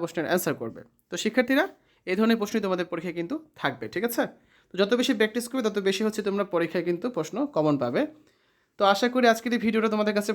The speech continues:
ভালো লেগেছে। এতক্ষণ আমরা সপ্তম শ্রেণীর গণিত বার্ষিক পরীক্ষার নমুনা প্রশ্নপত্র নিয়ে আলোচনা করেছি। শিক্ষার্থীরা, অন্যান্য বিষয়ের ভিডিওগুলো দেখার আমন্ত্রণ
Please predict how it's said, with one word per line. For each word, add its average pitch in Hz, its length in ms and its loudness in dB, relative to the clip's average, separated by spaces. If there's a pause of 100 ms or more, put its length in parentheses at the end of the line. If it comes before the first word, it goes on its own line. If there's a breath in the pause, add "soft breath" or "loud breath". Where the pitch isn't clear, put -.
ভালো 196 180 4
লেগেছে। 220 300 2 (200)
এতক্ষণ 196 360 0
আমরা 226 120 2 (120)
সপ্তম 202 260 2 (100)
শ্রেণীর 214 320 2
গণিত 190 220 2 (160)
বার্ষিক 160 340 0
পরীক্ষার 208 340 0
নমুনা 190 280 4
প্রশ্নপত্র 185 460 0
নিয়ে 180 120 4
আলোচনা 190 320 0
করেছি। 208 280 2 (720 soft breath)
শিক্ষার্থীরা, 247 460 6 (360)
অন্যান্য 202 320 4
বিষয়ের 220 300 2
ভিডিওগুলো 196 440 2
দেখার 185 260 2
আমন্ত্রণ 180 280 0